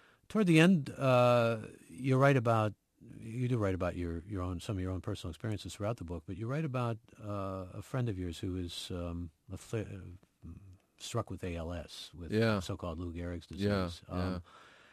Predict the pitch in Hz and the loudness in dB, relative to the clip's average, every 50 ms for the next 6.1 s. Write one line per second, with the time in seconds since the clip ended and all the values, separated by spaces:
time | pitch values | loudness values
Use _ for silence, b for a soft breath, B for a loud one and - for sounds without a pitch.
0 | B B B - - 135 147 147 135 214 233 214 160 147 139 - - - _ _ | B B B -6 -4 -2 -2 0 0 0 2 2 2 0 -2 -4 -10 -16 _ _
1 | - - - - - - - - - - - - - - _ - - _ _ 185 | -16 -14 -14 -14 -12 -14 -14 -12 -8 -8 -8 -8 -8 -12 _ -20 -20 _ _ -2
2 | 208 233 226 190 147 139 160 165 147 - - 117 107 101 95 101 120 127 - - | 0 2 4 4 6 6 6 4 4 2 0 -2 -2 -2 0 0 0 0 0 -2
3 | 107 95 - 98 92 - 101 90 85 - - 107 120 - - - 120 110 95 85 | -4 -6 -6 -6 -6 -6 -6 -6 -6 -6 -4 -4 -4 -4 -4 -4 -4 -2 -2 -4
4 | 76 - - 147 156 - - 98 78 67 69 71 73 76 92 92 - - - 101 | -6 -4 -4 -4 -4 -4 -4 -6 -8 -8 -8 -10 -10 -10 -10 -10 -10 -10 -10 -10
5 | - - - - 117 110 110 104 95 - - - 98 85 98 95 92 92 92 92 | -10 -10 -8 -6 -4 -4 -4 -4 -6 -6 -8 -6 -6 -4 -2 -2 -2 -2 -2 -2
6 | 90 85 | -4 -6